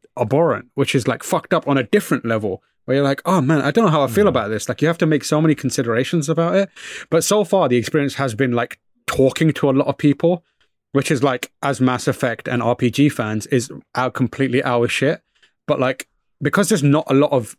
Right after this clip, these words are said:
Speaker 1: else to do it around it, like, there's not, uh, so far I haven't encountered any combat scenarios. I'm not taking cover and firing, popping off, you know, gunshots or bow and arrow shots or anything like that.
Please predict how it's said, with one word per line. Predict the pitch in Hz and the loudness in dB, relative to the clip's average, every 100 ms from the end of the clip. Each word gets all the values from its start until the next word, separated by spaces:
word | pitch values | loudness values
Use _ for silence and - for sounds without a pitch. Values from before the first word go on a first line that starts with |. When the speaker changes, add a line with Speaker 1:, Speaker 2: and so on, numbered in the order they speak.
| - | -4
Speaker 1:
else | 131 143 | -2 -2
to | - 127 | -4 -2
do | - 123 | 2 2
it | 139 | 2
around | 120 120 120 139 185 | 0 0 2 2 0
it, | 196 | 0
like, | 127 117 | -2 -2
there's | 127 110 | 0 2
not, | 139 - - | 2 0 -6
uh, | 131 | -2
so | 156 139 | -2 0
far | 131 | 0
I | 127 | 0
haven't | 135 | 0
encountered | 123 110 131 120 | -2 -2 -4 0
any | 117 117 | 0 0
combat | - 135 127 - | -2 -2 -2 0
scenarios. | 135 123 120 120 120 | 0 2 2 2 2
I'm | 120 120 | 0 0
not | 127 - | 0 -2
taking | 135 123 127 | -2 0 0
cover | - 123 123 123 | 0 0 2 2
and | 117 123 117 117 | 2 -2 -4 -4
firing, | 131 120 123 | -2 0 -2
popping | - 127 131 | -2 -4 -2
off, | 120 - - - - - | -2 -4 -10 -16 -16 -10
you | - | -2
know, | 120 117 | -2 0
gunshots | 110 127 120 135 117 - | -2 -2 0 0 -2 0
or | 117 117 | 2 2
bow | 104 131 120 | 2 0 0
and | 117 | 0
arrow | 120 | 0
shots | 117 120 - | 0 -2 -4
or | 117 | -4
anything | 110 - | -4 -4
like | 110 | -4
that. | - 120 | -2 -4